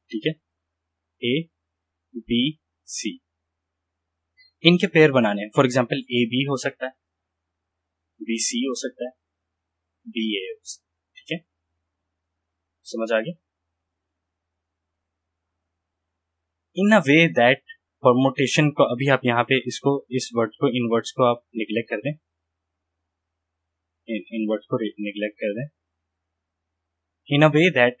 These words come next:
repetition allowed, ठीक है, Repetition allow है। For example, मैं A को दो बार भी यूज़ कर सकता हूँ, जिस तरह मैंने यहाँ किया है।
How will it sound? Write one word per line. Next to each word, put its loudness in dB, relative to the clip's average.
repetition -2
allowed, -6
ठीक -12
है, -6
Repetition 4
allow 2
है। -6
For 0
example, -2
मैं -4
A 0
को 0
दो 0
बार 4
भी -8
यूज़ -6
कर -4
सकता -8
हूँ, -6
जिस -8
तरह -2
मैंने -2
यहाँ -2
किया -4
है। -12